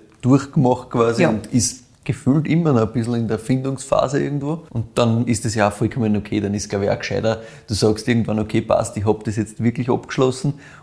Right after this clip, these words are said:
Speaker 1: und dann machst du auch einen Cut und sagst, passt, ich ändere die Etiketten, also wie du bleibst dann was hängen,
Speaker 2: Genau.
Speaker 1: was vielleicht dann den einen oder anderen abschreckt, weil er sagt, "Hm, das kann ich mir, also das stelle ich mir dann falsch vor." Weil ich muss sagen, ich hab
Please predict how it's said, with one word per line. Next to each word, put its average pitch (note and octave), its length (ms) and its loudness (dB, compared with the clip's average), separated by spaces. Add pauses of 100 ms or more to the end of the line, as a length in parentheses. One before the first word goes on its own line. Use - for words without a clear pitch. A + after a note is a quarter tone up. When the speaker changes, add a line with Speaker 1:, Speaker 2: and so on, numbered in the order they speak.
Speaker 1:
und A2 180 0
dann G#2+ 280 2
machst G#2+ 320 2
du F#2+ 40 -2
auch F#2+ 40 -2
einen F#2 120 -6
Cut - 320 -4
und G2+ 120 -4
sagst, - 260 -8
passt, - 200 -4
ich G#2+ 100 -4
ändere G#2 200 2
die G2+ 120 -2
Etiketten, G#2 480 -4
also G2 160 -2
wie G2+ 60 -4
du G2+ 80 -4
bleibst G2 360 -2
dann G#2+ 100 0
was G2+ 180 -2
hängen, A#2+ 340 0 (200)
Speaker 2:
Genau. E3+ 280 0
Speaker 1:
was G#2+ 240 2
vielleicht G#2 540 0
dann A2+ 260 0
den A2+ 140 0
einen G#2 200 2
oder G#2 240 0
anderen G#2 240 -2
abschreckt, A2 400 -4
weil G#2 80 -4
er G2 40 -4
sagt, G#2+ 220 -6
"Hm, A#2 260 -2 (600)
das - 160 -6
kann F#2+ 220 -2
ich A2 60 0
mir, G#2+ 100 4
also G2+ 180 -2
das - 160 -4
stelle A2 220 0
ich A#2 40 2
mir A2+ 80 2
dann A2+ 140 -2
falsch G#2 300 -4
vor." C3 300 -4 (500)
Weil G2+ 340 0 (160)
ich A#2 100 2
muss A2+ 240 2
sagen, A2 180 0
ich G#2+ 80 -2
hab - 80 -4